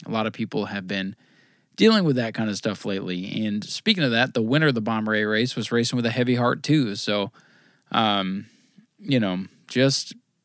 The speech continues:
just know that the next day is not guaranteed, and, and live your best life, and, and treat people, a-, as Ken say, just be kind, man. Just be kind to people, 'cause you never know if it's the last time you'll ever see 'em or if it's the last day they're gonna be here. So,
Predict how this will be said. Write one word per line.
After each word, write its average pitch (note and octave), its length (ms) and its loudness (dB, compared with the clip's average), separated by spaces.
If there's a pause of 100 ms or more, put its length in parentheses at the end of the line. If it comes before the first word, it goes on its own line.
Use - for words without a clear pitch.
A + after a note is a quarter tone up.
(240)
just B2+ 260 -4
know C3+ 260 4
that A#2 280 0
the A2 100 0
next A#2+ 320 -2
day B2+ 320 4
is A2 160 -4
not B2+ 260 0
guaranteed, B2+ 720 -2
and, G#2 300 -4
and G2 320 -6
live B2+ 220 0
your C3 100 2
best B2 320 2
life, B2+ 340 2
and, A2+ 160 -2
and G2+ 200 -4
treat C#3 320 -2
people, C#3 520 0 (800)
a-, - 60 -2
as C3+ 320 2
Ken F#3+ 260 4
say, G2 220 2
just B2+ 260 -4
be F#3 140 2
kind, F3+ 400 2
man. B2 320 -2 (160)
Just C#3 240 -2 (340)
be D3+ 100 2
kind D3 280 2
to C3 60 0
people, A2 320 -4
'cause A2 160 -10
you G#2 80 -6
never C3 220 0
know C3+ 340 0 (480)
if C3 80 -12
it's - 100 -4
the B2 60 -2
last B2+ 280 4
time C#3 180 2
you'll B2+ 140 2
ever B2+ 200 0
see C3+ 240 0
'em C3 260 0
or G#2+ 240 -2
if G2+ 100 -6
it's - 100 -10
the A2 60 -4
last G#2+ 280 -4
day A2+ 80 -2
they're G2+ 120 -2
gonna G2+ 140 -6
be F#2 200 -8
here. F2 240 -8
So, F#2+ 340 -6